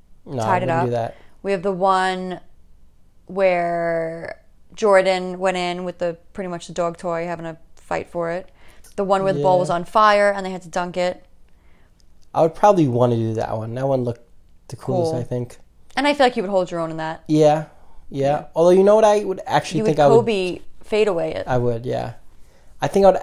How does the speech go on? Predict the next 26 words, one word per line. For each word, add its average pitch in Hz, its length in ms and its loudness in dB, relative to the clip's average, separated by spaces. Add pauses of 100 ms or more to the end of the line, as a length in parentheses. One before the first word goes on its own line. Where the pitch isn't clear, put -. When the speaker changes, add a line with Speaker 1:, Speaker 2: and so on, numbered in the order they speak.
Speaker 1:
actually 151 340 0
do 143 180 0
good 139 420 0
in 139 100 -2
the 131 80 -2
Bananas 127 480 -2
versus 123 300 -6
West 120 240 -6
one. 123 240 -12 (1500)
Speaker 2:
Yeah. 180 680 -4
Speaker 1:
I 131 60 -6
think, 147 320 -6
I 139 100 -4
think 151 200 -6
that's 135 220 -2
the 135 60 -8
one 127 100 -4
Speaker 2:
With 123 60 -6
Speaker 1:
I 120 60 -4
Speaker 2:
your 123 40 -4
Speaker 1:
would. 120 100 -10
Speaker 2:
shoulder? 196 560 -6 (420)
Speaker 1:
I 165 100 -8
think 196 200 -6
so. - 340 -4 (960)
Speaker 2:
Yeah. 170 380 -14